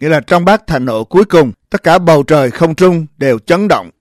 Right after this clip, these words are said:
khi bát thạnh nộ này được trút vào nơi không khí. Và sự xoay chuyển thay đổi khủng khiếp xảy ra từ trời cho đến đất, với chớp nhoáng, tiếng rầm, sóng vang và động đất dữ dội như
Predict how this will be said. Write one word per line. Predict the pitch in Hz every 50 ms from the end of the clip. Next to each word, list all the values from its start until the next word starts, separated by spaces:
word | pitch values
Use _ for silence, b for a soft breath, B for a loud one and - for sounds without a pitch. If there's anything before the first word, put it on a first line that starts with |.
| _ _ _
khi | - 165 160
bát | 175 190 -
thạnh | 170 151 123 123
nộ | 120 113 123
này | 135 131 131 120
được | 107 110 123 117 - _
trút | - 196 208 208
vào | 156 131 120 113
nơi | 120 135 135 131
không | - - 139 131
khí. | - 147 143 156 196 190 - _ _ _
Và | - 147
sự | 135 - 147 139
xoay | - - 190 190 190
chuyển | 180 - 147 139 143 170 180 -
thay | - - 185 185 185
đổi | 165 139 120 123 143 175 196 - _ _
khủng | - 127 139 165
khiếp | 170 - 208 240 240 - _ _
xảy | - - - 135 151 170
ra | 170 185 180 175 175
từ | 175 - 156 147 135
trời | 117 - 151 143 131 120
cho | - - 151
đến | 160 165 170
đất, | 170 190 202 - _ _
với | 170 196 - _
chớp | - 208 214 226 -
nhoáng, | 170 185 190 190 214 233
tiếng | - - 196 202 226 226
rầm, | 185 185 165 143 123 107 -
sóng | - - 170 185 220 185
vang | 185 175 160 156 151 123
và | 131 123
động | 120 113 107 107 123
đất | 160 190 -
dữ | 143 139 139 160
dội | 180 165 143 110 - - _
như | - 160 170